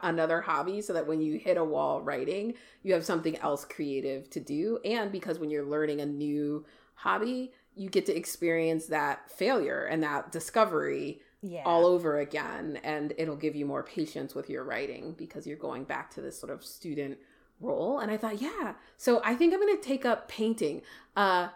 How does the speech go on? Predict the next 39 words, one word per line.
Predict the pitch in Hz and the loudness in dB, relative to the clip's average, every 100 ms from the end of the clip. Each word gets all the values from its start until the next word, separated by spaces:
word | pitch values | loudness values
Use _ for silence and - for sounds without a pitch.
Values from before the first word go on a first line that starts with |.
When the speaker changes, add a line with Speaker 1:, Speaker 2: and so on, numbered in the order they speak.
| - - | -12 0
Speaker 1:
I, | 196 214 - - | 2 2 -2 2
I | 202 208 - _ _ _ _ _ | 2 2 -6 _ _ _ _ _
I | 214 | 4
don't | 226 240 | 6 4
have | 208 | 2
the | 190 | 0
space | - 240 247 - | 4 4 4 -2
to | 175 | -6
paint, | - 139 - | -6 -6 2
but | 196 | 4
I | |
really | 196 233 247 233 | 4 6 6 6
want | 175 175 - | 2 0 0
to | 175 | -2
paint. | 190 147 - | -2 -4 -2
And | 165 160 | 0 0
it's | 156 | -2
been, | - 165 156 151 - | 2 2 4 0 -2
like, | 147 123 123 - - | -4 -4 -6 -12 -12
weighing | 151 165 165 160 | -2 4 4 4
on | 147 | 0
my | 143 | -2
heart | 147 143 - | -2 -2 -2
for | - | -2
a | 143 | 0
long | 135 139 | 0 -6
time. | - 139 | -6 -6
My | 143 139 - | -6 -8 -4
grandmother | 143 135 127 | -4 -2 -4
was | 123 | -6
a | |
painter, | - - 117 120 156 - - - _ - | -8 -10 -8 -6 -8 -10 -20 -20 _ -8
um, | 156 143 107 | -6 -4 -4
or | 139 | -2
is | 156 143 | -2 -4
a | |
painter. | - 117 147 139 156 | -8 -8 -6 -6 -6
And | 156 143 143 | -8 -6 -6
so, | 143 160 147 147 | -4 -2 0 -2